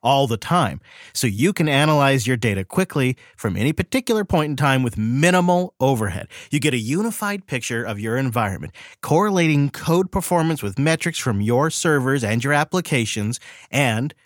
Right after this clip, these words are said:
you can monitor real-time information and put it up on these beautiful dashboards. It's gorgeous. Like, these are the kind of dashboards you'd wanna just have screens around your office with these dashboards up.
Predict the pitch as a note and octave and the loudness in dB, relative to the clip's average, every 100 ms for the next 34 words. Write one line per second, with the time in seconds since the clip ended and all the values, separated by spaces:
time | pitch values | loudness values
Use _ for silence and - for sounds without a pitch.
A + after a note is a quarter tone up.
0 | _ C3+ C#3+ B2+ B2 B2 B2 A2 G2 G2 | _ -2 0 2 2 2 0 -2 -4 -4
1 | A#2+ C3 - C3 A#2+ B2 A#2+ A#2 G#2+ A2 | -2 -2 -2 -2 0 -2 -2 -2 -2 -4
2 | G2+ F3 F3+ D3+ - - - - C#3+ C3+ | -2 0 2 0 -2 -14 -20 -4 -2 0
3 | A2+ G2+ _ _ C#3+ G#3 A#3+ G3+ - G#2+ | -2 -6 _ _ 0 4 4 2 0 -4
4 | E2 - _ C3 A#2+ A#2 - - A#1+ - | -6 -14 _ 0 0 0 -6 -14 -16 -18
5 | - _ _ _ - - C#3+ C#3 - D#2 | -20 _ _ _ -14 -2 0 0 -2 -10
6 | - - - - B2+ E3 A3+ A#3 G#3+ - | -14 -16 -10 -2 2 2 2 2 0 0
7 | F#3+ D#3 D3+ D3 - C3 B2 C#3 C#3+ D3 | 0 2 2 2 2 0 2 2 4 4
8 | C#3+ C3 C3 B2+ G#2+ - D3+ D3+ D3+ C#3+ | 2 0 0 0 0 -2 2 4 4 2
9 | A#2+ B2+ C3 A2+ A2 A2 A2 G2 - - | 2 2 2 2 2 0 -2 -4 -4 -6
10 | - D3+ - B2+ A2+ A2+ A2+ - F#2 G2 | -2 -2 0 -2 0 -2 -2 -4 -6 -4
11 | G#2 | -6